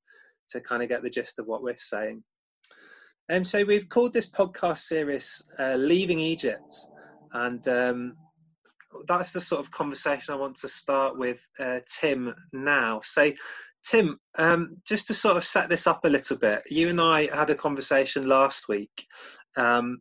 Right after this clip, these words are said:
where we started to talk about, uh, leaving Egypt, and also the idea that Egypt was the home for the people of Israel.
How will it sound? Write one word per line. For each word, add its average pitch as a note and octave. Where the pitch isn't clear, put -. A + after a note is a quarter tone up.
where C3+
we C3
started F3+
to -
talk D#3+
about, B2
uh, A#2+
leaving C3+
Egypt, B2+
and B2+
also C3+
the B2
idea C3
that B2
Egypt D3
was C3
the B2
home A#2+
for C3
the B2+
people B2+
of B2
Israel. A#2